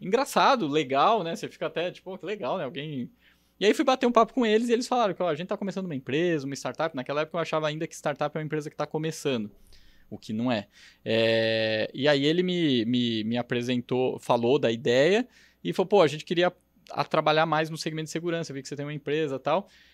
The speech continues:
E aí eu bati um papo com eles e a gente depois fez algumas conversas e aí foi onde eu comecei a perceber que essa experiência de ter quebrado, não sei o que tem, babá, que talvez é um, é uma história que eu talvez não tinha muito orgulho de falar. Ou seja, então,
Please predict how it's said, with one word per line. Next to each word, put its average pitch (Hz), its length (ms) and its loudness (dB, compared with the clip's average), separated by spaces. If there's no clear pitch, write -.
E 277 80 0
aí 262 60 6
eu 262 60 4
bati 277 240 2
um 262 80 2
papo 247 200 2
com 226 140 -2
eles 247 400 0
e 208 40 0
a 180 60 2
gente 170 280 -4
depois 151 340 -2
fez 156 160 -2
algumas 151 240 -4
conversas 165 380 0
e - 20 4
aí 214 220 0
foi 220 180 2
onde 233 100 0
eu 262 60 -2
comecei 214 400 -2
a 240 40 -8
perceber 151 840 -6
que 151 120 -4
essa 240 220 -2
experiência 160 420 -2
de 139 80 -6
ter 143 140 -4
quebrado, 127 640 0
não 123 80 -6
sei 127 140 -8
o 120 40 -12
que - 60 -14
tem, 127 100 -2
babá, 120 440 -2
que - 120 -10
talvez 165 440 0
é 180 100 4
um, 175 100 0
é 147 140 0
uma 160 160 0
história 131 460 2
que - 180 -8
eu 160 100 0
talvez 170 300 0
não 208 140 0
tinha 269 200 -2
muito 214 220 -2
orgulho 113 240 -2
de - 80 -12
falar. - 320 -8
Ou 135 120 -6
seja, 131 200 2
então, 139 240 -4